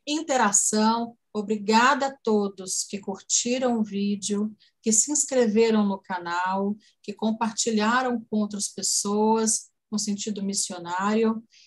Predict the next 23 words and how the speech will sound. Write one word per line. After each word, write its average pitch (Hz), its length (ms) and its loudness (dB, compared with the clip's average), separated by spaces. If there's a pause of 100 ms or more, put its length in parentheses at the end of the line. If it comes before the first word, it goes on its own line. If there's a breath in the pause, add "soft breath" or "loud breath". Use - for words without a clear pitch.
(160 soft breath)
E 226 100 2
aí, 254 360 -2 (220)
faça 339 340 2
pra 277 160 2
nós, 247 240 4
então, 226 260 2
Bispo 220 300 0
Lima, 220 280 2
essas 214 260 2
considerações 220 1040 0 (360)
do 214 120 -6
que 220 120 -8
foi 247 240 2
pra 240 140 2
você 226 380 0
estudar 220 460 0
esse 214 280 -2
Êxodo 202 360 -4
sete 208 720 -4 (380)
a 185 120 -6
treze. 247 580 0 (280 soft breath)
Em 277 160 -2
seguida, 233 720 0